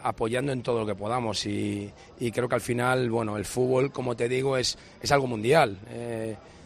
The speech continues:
es algo que, que se, que se da en todos los lados del mundo. Hay que, de alguna manera, darle fútbol a todo el mundo, no solo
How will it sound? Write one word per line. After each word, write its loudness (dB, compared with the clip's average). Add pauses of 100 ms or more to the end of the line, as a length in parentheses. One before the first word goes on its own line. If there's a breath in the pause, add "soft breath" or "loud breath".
(160)
es -4
algo 2
que, 0
que 0
se, 2
que -4
se 0
da 0
en -2
todos 0
los 0
lados 0
del -2
mundo. 2 (380 loud breath)
Hay 6
que, 6 (300)
de -2
alguna 4
manera, 4
darle 4
fútbol 2
a 4
todo 4
el 4
mundo, 2
no 0
solo 2